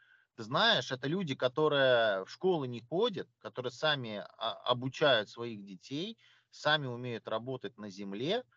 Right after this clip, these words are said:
А, они могут спокойно, ну, вот любому агрохолдингу с, э, селекцией, со всеми делами, с наукой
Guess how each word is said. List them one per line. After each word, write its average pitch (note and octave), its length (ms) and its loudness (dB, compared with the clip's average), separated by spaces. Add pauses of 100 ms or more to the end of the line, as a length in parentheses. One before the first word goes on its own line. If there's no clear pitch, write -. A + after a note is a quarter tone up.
(360)
А, G#2 1080 2
они C3 260 2
могут C#3+ 300 2
спокойно, C3 960 4 (960)
ну, C#3 80 4
вот C#3+ 200 4
любому D#3 680 8
агрохолдингу C3+ 1160 4
с, - 180 -16
э, G#2 460 2
селекцией, B2+ 760 -2
со G2+ 140 -12
всеми C#3 320 -6
делами, A2 640 4
с - 140 -20
наукой A2+ 600 -2